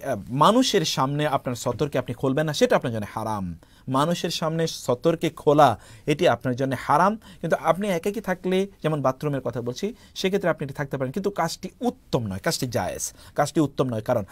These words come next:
সালাফদের ব্যাপারে যেমন রাসূলুল্লাহ, আহ, আহ, আহ, মুসা রাদিয়াল-, আহ, মুসা আলাইহিস সালাতু ওয়াস সালাম ব্যাপারে বলেছেন, মুসা আলাইহিস সালাতু ওয়াস সালাম কানা হাইয়িন সিত্তিরান, মুসা আলাইহিস সালাম ছিলেন প্রচণ্ড লাজুক এবং সব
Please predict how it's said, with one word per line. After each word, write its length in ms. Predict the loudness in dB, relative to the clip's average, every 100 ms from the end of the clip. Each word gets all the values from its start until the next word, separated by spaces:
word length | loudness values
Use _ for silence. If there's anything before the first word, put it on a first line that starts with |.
| -14 -2
সালাফদের 460 | 4 6 6 4
ব্যাপারে 220 | 4 2
যেমন 220 | 2 2 0 -8 -4
রাসূলুল্লাহ, 380 | -2 0 -2 -6 -16 -6
আহ, 1040 | 4 6 6 6 8 6 4 2 2 -2 -4
আহ, 80 |
আহ, 60 | -2
মুসা 260 | 0 6 6
রাদিয়াল-, 320 | 8 4 4
আহ, 220 | 4 4
মুসা 240 | 2 4
আলাইহিস 220 | 6 4 2
সালাতু 260 | 0 0
ওয়াস 60 | -2
সালাম 100 | 0
ব্যাপারে 340 | -2 0 -2
বলেছেন, 420 | 0 0 0 0 0
মুসা 200 | 0 0
আলাইহিস 220 | 0 0
সালাতু 220 | -2 -2
ওয়াস 80 | -4
সালাম 140 | -4
কানা 300 | 0 2 2
হাইয়িন 480 | 0 0 0 0 -2
সিত্তিরান, 640 | -4 -8 -2 0 0 -2 -10 -14 -18 -6
মুসা 240 | -2 2
আলাইহিস 140 | 2 2
সালাম 120 | -4
ছিলেন 200 | -2 0
প্রচণ্ড 420 | 0 2 2 6
লাজুক 480 | 8 8 8 6 4
এবং 140 | 0
সব 220 | 0 0